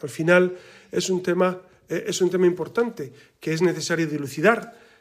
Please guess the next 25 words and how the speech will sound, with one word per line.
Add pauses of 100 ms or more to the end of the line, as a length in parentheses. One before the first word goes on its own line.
(140)
Es
decir,
porque
es
la
gran
pregunta,
¿no?
La
gran
pregunta
es, (200)
"Bueno,
¿y
qué
hay
de
lo
mío?"
Es
decir, (360)
yo
voy
al
cielo,